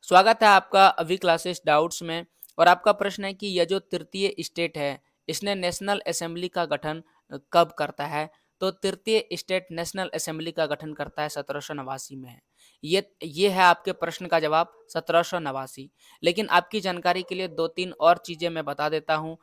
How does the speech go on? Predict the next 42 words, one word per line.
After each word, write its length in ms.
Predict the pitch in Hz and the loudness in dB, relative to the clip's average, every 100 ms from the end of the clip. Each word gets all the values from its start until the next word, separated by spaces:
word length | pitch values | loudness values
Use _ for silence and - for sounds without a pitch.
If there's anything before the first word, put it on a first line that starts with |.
| _ _ - | _ _ -4
कि 260 | 190 196 190 _ | 0 -2 -4 _
जो 280 | 117 139 180 | -20 -8 -6
सत्रह 340 | 190 180 202 208 | -4 -2 2 2
सौ 120 | 202 | 2
नवासी 440 | 180 165 156 - 156 | 2 2 2 -4 -10
है, 200 | 135 - _ _ - | -12 -16 _ _ -8
इसी 300 | 180 - 226 | -6 -4 -2
में 140 | 196 | -2
ही 220 | 160 131 - _ _ | -4 -8 -12 _ _
स्टेट 480 | 160 185 - 220 208 | 0 0 0 0 0
जनरल, 500 | 160 175 170 185 185 | -2 -4 0 0 -2
जनरल 460 | 151 160 160 170 175 | -6 -6 0 2 2
का 180 | 170 170 | 2 0
आह्वान 500 | - 139 143 151 170 | 2 -4 -4 -4 -4
होता 280 | 160 - 160 | -4 -4 -2
है, 240 | 160 165 _ _ _ - | -2 -6 _ _ _ -4
तृतीय 440 | 190 - 220 220 180 | -4 -2 0 2 -2
स्टेट 360 | - 196 180 | -6 -6 -6
नेशनल 400 | 165 160 180 175 | -8 -10 -8 -6
असेंबली 400 | 160 165 160 180 | -6 -6 -8 -8
का 120 | 190 | 0
गठन 260 | 165 170 170 | 2 2 -2
करता 320 | 165 160 160 | -8 -6 -4
है, 200 | 156 156 160 _ _ - | -2 -4 -6 _ _ 0
बास्तिल 600 | 151 160 175 - 220 220 | 8 10 8 2 -2 0
पर 160 | 208 196 | 0 0
हमला 300 | 165 170 185 | -2 0 2
होता 300 | 175 - 165 | 2 0 -2
है 220 | 165 170 - _ - | 0 -2 -6 _ -2
और 160 | 170 170 | 0 0
देहात 480 | 160 151 160 170 | -2 4 4 4
में 160 | 180 180 | -2 -8
किसान 360 | 180 156 156 156 | -8 -6 -6 -4
विद्रोह 300 | 143 143 139 | -6 -8 -8
होता 220 | 135 135 | -10 -12
है। 140 | 131 139 _ - _ | -14 -14 _ -20 _
ये 120 | 170 | -4
जो 120 | 185 226 - | 0 -2 0
चार 320 | 185 180 196 | 2 4 4
चीज़ें 360 | - 196 180 190 | 0 -8 -4 -4
हुआ 320 | 147 147 151 | -2 -2 -2
है, 240 | 135 123 | -2 -8